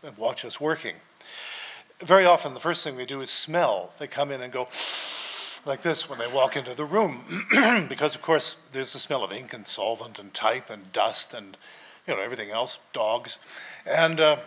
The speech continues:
me. <clears throat> And the, um, the, the effect overall is that walking into a press room, any press room, is rather like walking into a kind of, uh, magical cave. It always was for me, anyway. Although I knew nothing whatever about printing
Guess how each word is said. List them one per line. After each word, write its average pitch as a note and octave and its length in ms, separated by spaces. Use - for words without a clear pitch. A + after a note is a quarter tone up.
me. D3 300
<clears throat> G#3+ 480
And E3 200
the, D#3+ 280
um, D3 180
the, A#2+ 100
the E3 220
effect A3+ 360
overall D#3 640
is C#3 300
that B2+ 180
walking D#3 380
into C3 220
a A#2 40
press - 380
room, G2+ 160
any E3 140
press - 360
room, G2 260
is C#3 440
rather F#3 220
like D#3 180
walking C#3+ 360
into B2+ 240
a A#2+ 80
kind C#3+ 320
of, - 520
uh, G#2 360
magical B2 560
cave. A2+ 640
It C#3+ 60
always D#3 240
was A#2+ 180
for - 140
me, A#2+ 260
anyway. F#2 300
Although D#3+ 220
I E3+ 100
knew D#3+ 140
nothing E3+ 320
whatever C#3 360
about A2+ 380
printing A#2+ 400